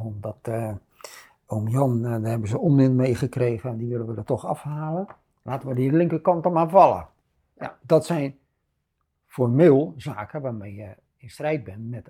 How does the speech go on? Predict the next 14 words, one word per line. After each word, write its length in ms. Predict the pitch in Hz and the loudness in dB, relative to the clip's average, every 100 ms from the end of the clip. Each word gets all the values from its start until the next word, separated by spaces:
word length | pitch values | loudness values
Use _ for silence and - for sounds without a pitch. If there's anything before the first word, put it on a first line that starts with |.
| _ | _
auteursrecht. 720 | - 165 185 139 123 90 - _ _ _ | -2 2 2 0 -8 -8 -16 _ _ _
Dus 100 | - | -6
dan 120 | 131 | 0
zou 260 | 123 156 | 4 6
je 60 | 139 | 4
de 100 | 120 | 0
fotograaf 640 | - 139 120 98 131 160 | -4 -4 -4 -6 -4 -2
moeten 280 | 160 135 127 | 0 -2 -2
vragen 480 | - 90 117 117 240 | -8 -10 -10 -8 -8
van, 400 | - 107 123 175 _ _ _ _ _ _ _ _ _ _ | -8 -6 -4 -6 _ _ _ _ _ _ _ _ _ _
mag 200 | 165 - | 0 0
dat? 160 | - - _ _ _ _ _ _ _ _ _ | -6 -12 _ _ _ _ _ _ _ _ _
Bij, 320 | - 147 170 151 | -2 2 4 6
bij 320 | 156 143 | 4 4